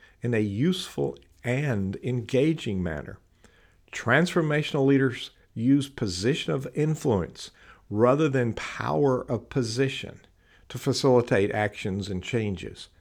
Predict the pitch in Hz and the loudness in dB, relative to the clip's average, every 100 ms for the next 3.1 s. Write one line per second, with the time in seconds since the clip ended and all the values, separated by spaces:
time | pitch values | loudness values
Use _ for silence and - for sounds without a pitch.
0 | - _ _ - _ _ _ _ 123 120 | -20 _ _ -20 _ _ _ _ 4 4
1 | 104 127 95 - 156 160 156 - 123 123 | 2 -2 -6 4 6 6 2 0 2 4
2 | 120 117 110 - 110 113 110 107 101 92 | 6 4 2 -2 -4 0 2 2 2 -2